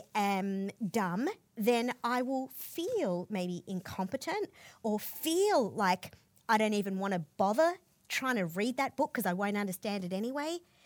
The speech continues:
But our thinking determines our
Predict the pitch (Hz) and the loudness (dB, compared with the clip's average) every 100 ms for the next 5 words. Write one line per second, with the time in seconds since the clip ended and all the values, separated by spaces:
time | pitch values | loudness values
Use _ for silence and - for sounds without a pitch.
0 | - - _ _ - 262 254 254 - 381 | -20 -20 _ _ 0 2 0 -2 -2 0
1 | 381 320 240 202 196 269 - - - 359 | 0 0 -2 -2 -4 -8 -6 -6 -4 -2
2 | 254 185 196 - - 247 269 | 0 0 -2 -6 -6 -4 -4